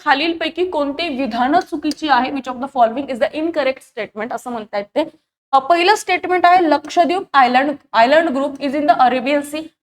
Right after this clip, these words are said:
आपल्या सगळ्यांना माहिती आहे, हा तुमचा जर भारत असेल तर लक्षद्वीप बेटं इथं आहेत,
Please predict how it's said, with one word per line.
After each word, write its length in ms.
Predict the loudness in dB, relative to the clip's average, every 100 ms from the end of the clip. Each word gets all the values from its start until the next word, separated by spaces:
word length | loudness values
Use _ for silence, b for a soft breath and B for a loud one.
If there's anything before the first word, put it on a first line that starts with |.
| _ -8
आपल्या 220 | -2 0
सगळ्यांना 540 | 0 0 0 2 2
माहिती 400 | 4 2 -2 -4
आहे, 200 | -2 -2
हा 140 | -2 -2
तुमचा 280 | 0 -2
जर 120 | 0 -2
भारत 400 | 0 2 2 0
असेल 520 | -6 -8 -8 -8 _ -6
तर 60 |
लक्षद्वीप 420 | -4 -4 -4 -4
बेटं 320 | -2 -4 -4 -6
इथं 240 | -8 -4 0
आहेत, 220 | 2 0